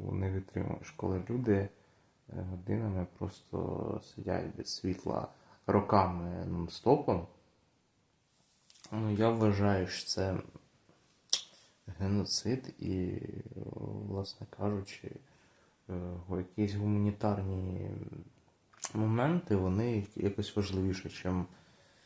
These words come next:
е, перемога. І взагалі, ну, ну, це не потрібно. Ось дивіться,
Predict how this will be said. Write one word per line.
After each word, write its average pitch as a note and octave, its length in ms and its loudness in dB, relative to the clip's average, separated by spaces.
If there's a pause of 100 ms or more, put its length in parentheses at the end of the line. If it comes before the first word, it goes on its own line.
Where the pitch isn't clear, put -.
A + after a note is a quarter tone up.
(200)
е, D#2+ 180 -2 (100)
перемога. G2 600 2
І G2+ 80 -10
взагалі, F2+ 520 0
ну, G2+ 320 2 (960)
ну, F#2 100 -4
це G#2 220 2
не G#2 120 6
потрібно. F#2 560 0
Ось F2+ 100 0
дивіться, G2+ 500 6